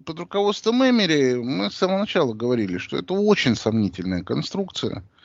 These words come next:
и что если им удастся не вылететь, это будет уже достижением, а никакого развития при Эмери с Астон Виллой не произойдет, требуемого как бы. Поэтому чудеса случаются, да, можно и по один двадцать пять, имея коэффициент на соперника, не проиграть,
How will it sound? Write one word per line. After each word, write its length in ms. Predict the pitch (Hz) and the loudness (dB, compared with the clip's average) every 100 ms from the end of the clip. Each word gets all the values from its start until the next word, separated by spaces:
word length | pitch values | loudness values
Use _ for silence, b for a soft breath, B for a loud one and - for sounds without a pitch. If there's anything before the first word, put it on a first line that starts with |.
| B B B - | B B B -4
и 40 | |
что 200 | - 156 | -2 0
если 460 | 180 - 143 135 127 | 0 2 6 8 8
им 120 | 135 | 8
удастся 400 | 135 135 - 131 | 8 6 4 2
не 80 | 147 | 2
вылететь, 500 | 190 208 156 101 90 | 2 0 -2 -4 -4
это 200 | 101 98 | -4 -2
будет 280 | 98 90 107 | -2 -4 -2
уже 180 | 117 | -2
достижением, 760 | 92 98 - 139 214 202 113 98 | -2 -4 -4 2 6 6 6 6
а 80 | 98 | 4
никакого 360 | 107 - 170 | 2 0 0
развития 680 | 147 147 180 - 113 98 92 95 | 2 2 -2 -2 0 0 -2 -4
при 200 | 113 139 | -2 2
Эмери 580 | 110 98 90 90 113 | 2 2 0 -4 -6
с 120 | - 113 | -6 -6
Астон 280 | 110 101 | -4 -2
Виллой 240 | 120 135 98 | 0 2 4
не 100 | 101 | 4
произойдет, 600 | 98 95 95 87 92 - - | 2 0 0 -2 -4 -10 -8
требуемого 680 | - 110 78 78 73 73 65 | 4 4 4 0 -2 -4 -4
как 240 | 69 80 71 | -4 -4 -4
бы. 200 | 67 - - _ _ _ _ _ _ _ _ _ _ - - B B B B - | -6 -12 -16 _ _ _ _ _ _ _ _ _ _ -20 -20 B B B B 6
Поэтому 1000 | 120 139 143 139 147 143 139 139 135 131 | 8 10 8 6 4 4 2 2 0 0
чудеса 400 | - 147 254 208 | -6 -2 2 2
случаются, 680 | - - 262 254 196 - 131 | 2 -6 -2 -2 -4 -8 -6
да, 320 | 123 113 101 | -2 -2 -4
можно 440 | 101 117 123 101 95 | -4 -4 -4 -4 -4
и 40 | |
по 120 | 95 | 0
один 240 | 110 110 104 | 0 2 0
двадцать 300 | 104 113 - | 0 -2 -2
пять, 240 | 143 - | -2 -2
имея 480 | 107 113 101 95 87 | -2 0 0 0 -4
коэффициент 500 | - 95 - 98 90 | -8 -10 -6 -6 -4
на 80 | 87 | -6
соперника, 500 | - 90 98 104 - | -2 0 2 2 4
не 140 | 107 | 2
проиграть, 520 | 101 110 98 95 90 | 4 4 4 4 4